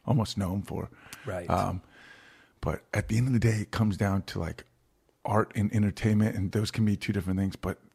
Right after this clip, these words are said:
Speaker 1: there's a point when they merge, and I think that's live shows where it's like,
Speaker 2: Oh, yeah.
Speaker 1: "Okay, how am I doing this?" Even if it's like, you can't see the stage and they're trying to get, there's still part of that entertainment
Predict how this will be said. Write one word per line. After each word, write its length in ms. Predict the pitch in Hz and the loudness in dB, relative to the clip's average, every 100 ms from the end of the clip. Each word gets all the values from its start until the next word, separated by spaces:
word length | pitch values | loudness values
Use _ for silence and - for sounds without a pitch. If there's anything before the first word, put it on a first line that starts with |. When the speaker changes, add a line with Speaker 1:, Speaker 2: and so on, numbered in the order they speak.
| - - | -16 -2
Speaker 1:
there's 260 | 107 98 | 0 2
a 80 | 98 | 0
point 360 | 85 - 131 127 | -2 2 2 4
when 120 | 113 | 4
they 140 | 104 | 4
merge, 400 | 92 92 104 107 | 2 2 2 0
and 100 | 95 | -4
I 40 | 87 | -6
think 160 | 98 | -6
that's 180 | 95 - | -6 -8
live 280 | 95 87 95 | -8 -6 -6
shows 340 | - 95 92 90 | -6 -6 -6 -8
where 80 | |
it's 140 | 85 - | -12 -12
like, 120 | 85 - | -8 -4
Speaker 2:
Oh, 80 | |
yeah. 140 | 98 85 - - | -4 -6 -10 -4
Speaker 1:
"Okay, 280 | - 95 - - - | 0 0 0 -12 -6
how 180 | - 110 | 2 4
am 120 | 120 | 4
I 60 | 101 | 2
doing 200 | 98 101 | 2 0
this?" 160 | 85 - | -2 0
Even 220 | 123 151 | 4 6
if 100 | 123 | 4
it's 160 | 117 - | 2 0
like, 220 | 104 - - - - - - _ - | -2 -4 -16 -20 -20 -20 -20 _ -2
you 100 | 113 | 2
can't 300 | - 135 131 | 6 4 4
see 160 | - | 4
the 100 | 127 | 4
stage 500 | 110 - 117 117 113 | 4 2 4 6 4
and 120 | 107 110 | 4 2
they're 100 | 107 | 0
trying 340 | - 110 110 | 0 2 2
to 60 | 101 | 2
get, 240 | 107 - | -2 0
there's 140 | 107 | -2
still 260 | - - 123 | -2 2 0
part 240 | - 113 | 4 2
of 60 | 107 | 4
that 180 | 101 - | 2 2
entertainment 600 | 98 92 - 101 98 | 0 0 0 2 2